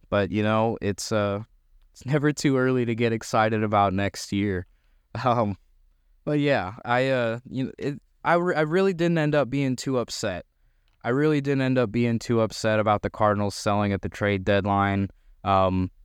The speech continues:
if you've if you've listened to any other episode of this show of me talking about the Cardinals, I've, I've done my best to keep a very level head just because they've been fucking awful.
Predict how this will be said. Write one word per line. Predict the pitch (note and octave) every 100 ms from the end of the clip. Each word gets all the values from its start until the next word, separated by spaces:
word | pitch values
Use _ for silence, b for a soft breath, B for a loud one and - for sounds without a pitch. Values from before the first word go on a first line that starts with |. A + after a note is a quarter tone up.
| _
if | - G#2 A#2
you've | A2 G2+ - - _ _
if | A#2+ A#2+
you've | B2+
listened | C3+ C#3+ C#3 B2+
to | A#2+
any | A#2+ A2+
other | A2 A2+ A2
episode | A2 A2 - G#2+
of | G#2+
this | G#2 G2+
show | - G#2 G#2
of | G2
me | G#2
talking | F#2+ G2+ G2+ G#2+
about | G2 F#2+ F#2+
the |
Cardinals, | F2 G2+ G2+ G2+ G2 G2 F#2+
I've, | F2+ -
I've | G#2 G#2+ A#2
done | D3 D3
my | B2 G#2
best | G#2+ G#2 -
to | G#2
keep | - G2+
a | G2
very | G2+ G2+
level | F2+ F#2+ F#2+ F2+ E2
head | G2+ F2 D2
just | D#2 G#2 -
because | G2 G2+ F#2
they've | A2+ A2
been | D3+ A2 - _
fucking | G#2+ F#2 - - -
awful. | D#2+ D#2 - F#2+